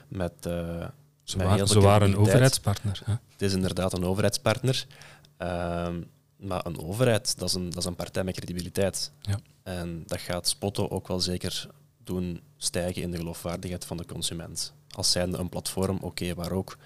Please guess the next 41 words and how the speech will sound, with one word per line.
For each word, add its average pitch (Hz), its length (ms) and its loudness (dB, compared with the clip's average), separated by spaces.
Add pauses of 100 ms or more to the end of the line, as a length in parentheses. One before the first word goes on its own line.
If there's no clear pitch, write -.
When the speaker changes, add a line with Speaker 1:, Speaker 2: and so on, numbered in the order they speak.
(420)
Speaker 1:
eh, 87 340 -4
de 90 100 -6
Vlaamse 90 340 -2
overheid 92 460 -2
haar 87 140 -6
initiatief 90 580 -2
rond 82 180 -8
Bislocator 90 600 -4
mee, 90 280 -4 (440)
eh, 85 240 -4
in 92 160 -4
gaat 85 220 -6
uitdragen. 85 580 -6 (800)
En 92 140 -12
ik 85 120 -6
denk 92 140 0
dat 85 160 -2
ook - 220 -4
een 90 100 -6
grote 90 300 -2 (220)
meerwaarde 87 600 -4
kan - 200 -8
zijn, 92 240 0
zowel 92 220 0
voor - 100 -8
Spotto, - 460 0
maar 90 160 -2
ook 92 120 -4
voor - 180 -8
die 90 100 -6
makelaars 92 680 0 (380)
die 98 120 -4
met 92 140 2
bedrijfsvastgoed 90 640 0
bezig 95 240 0
zijn, 120 320 2 (400)
maar - 140 0
ook 127 120 4
voor - 180 -2
de 92 80 0
zoekers 120 420 0